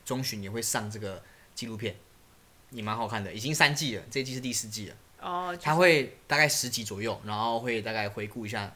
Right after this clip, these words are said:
Speaker 1: 去年的F one到底发生什么事。然后
Speaker 2: 就有点像是历史记录。
Speaker 1: 对，剪辑剪得超棒，超好看。
Speaker 2: 真的哦？
Speaker 1: 就听，听这个网友说，很多这个人看了这个 Netflix 这个影集，因为有 Netflix 的平台有F one，才加，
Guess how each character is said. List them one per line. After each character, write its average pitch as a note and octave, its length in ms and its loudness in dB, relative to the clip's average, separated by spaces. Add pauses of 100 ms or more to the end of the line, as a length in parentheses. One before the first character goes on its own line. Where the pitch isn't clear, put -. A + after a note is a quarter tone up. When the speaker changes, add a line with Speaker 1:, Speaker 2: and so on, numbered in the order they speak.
Speaker 1:
去 - 160 -8
年 G2+ 160 -8
的 F#2+ 60 -8
F G2+ 200 -10
one F#2+ 120 -8
到 G2 100 -10
底 F#2 60 -10
发 F#2 160 -14
生 F#2 120 -10
什 F2+ 80 -14
么 D#2 120 -18
事。 - 160 -12 (360)
然 - 120 -4
后 A3+ 80 2
Speaker 2:
就 B3 60 4
有 A#3+ 40 0
点 G#3+ 100 -4
像 A3 240 -2
是 G#3 360 -4
历 G3+ 180 0
史 - 160 -12
记 D#3+ 220 -10
录。 D#3 80 -12
Speaker 1:
对， A#2+ 280 4
剪 A2 160 -4
辑 A2 140 -4
剪 G#2+ 160 -6
得 G2 60 -6
超 G#2 180 -2
棒， G2+ 260 -2 (200)
超 A2 140 -6
好 G2+ 120 -6
看。 F#2+ 240 -8 (180)
Speaker 2:
真 G3+ 140 -4
的 G3 60 2
哦？ E3+ 80 2
Speaker 1:
就 C3+ 160 4
听， E3 340 0
听 E3+ 380 0
这 E3 80 2
个 C#3+ 180 6
网 B2 160 2
友 B2+ 160 2
说， A#2+ 180 0
很 G#2+ 200 -4
多 A#2+ 180 0
这 B2+ 140 -4
个 G#2+ 240 -2 (360)
人 F#2+ 220 -4 (160)
看 B2+ 160 -4
了 G#2+ 80 -6
这 A2 80 -4
个 A2 80 -4
Netflix G#2+ 400 -6
这 A#2 100 -6
个 A#2 60 -4
影 F#2+ 180 -14
集， F2+ 240 -12 (280)
因 B2+ 100 -6
为 C#3+ 60 2
有 B2 100 0
Netflix A#2+ 460 -2 (100)
的 G#2+ 80 -6
平 G#2 220 -10
台 F#2 280 -4
有 F#2 120 -12
F G2+ 280 -10
one， G2+ 120 -2 (320)
才 G2+ 220 -2
加， G#2+ 300 0